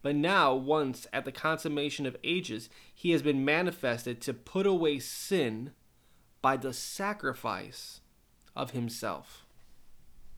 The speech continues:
Let me read that one more time, that last part.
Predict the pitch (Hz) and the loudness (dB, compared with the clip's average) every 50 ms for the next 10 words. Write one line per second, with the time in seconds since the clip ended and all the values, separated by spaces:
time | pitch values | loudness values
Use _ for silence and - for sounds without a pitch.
0 | - - - - - - - - - - - - _ _ - - _ _ - - | -16 -16 -18 -20 -20 -20 -20 -20 -20 -20 -20 -20 _ _ -20 -20 _ _ -20 -20
1 | - _ _ - - _ - - - - - _ _ - 180 202 208 240 226 220 | -20 _ _ -20 -20 _ -20 -20 -20 -20 -20 _ _ -2 -2 0 2 2 4 4
2 | 196 196 190 185 - - 165 131 120 123 135 147 151 147 - - 165 147 - 92 | 2 2 0 -2 -2 0 0 2 2 2 0 0 -2 -2 -4 -2 -2 0 0 -2
3 | - - | -6 -10